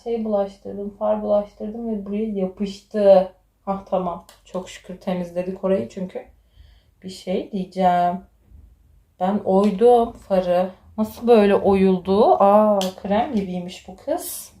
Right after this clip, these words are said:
Çok fena oymuşum. Allah'tan tırnaklarım uzun değil. Aa, kız krem gibi bu.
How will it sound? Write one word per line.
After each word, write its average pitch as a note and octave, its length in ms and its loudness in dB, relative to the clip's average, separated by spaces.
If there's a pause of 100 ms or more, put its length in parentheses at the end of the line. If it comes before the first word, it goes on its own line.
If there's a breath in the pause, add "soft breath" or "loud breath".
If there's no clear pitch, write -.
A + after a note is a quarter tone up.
(1300)
Çok A3 240 -12
fena A3+ 420 2
oymuşum. F#3+ 560 -2
Allah'tan A3 500 -2
tırnaklarım A3+ 640 -2
uzun G3+ 300 0
değil. F#3 340 0 (4000)
Aa, C#4 720 -8 (200)
kız - 240 -12
krem B3+ 400 4
gibi G3 260 -2
bu. F#3+ 340 2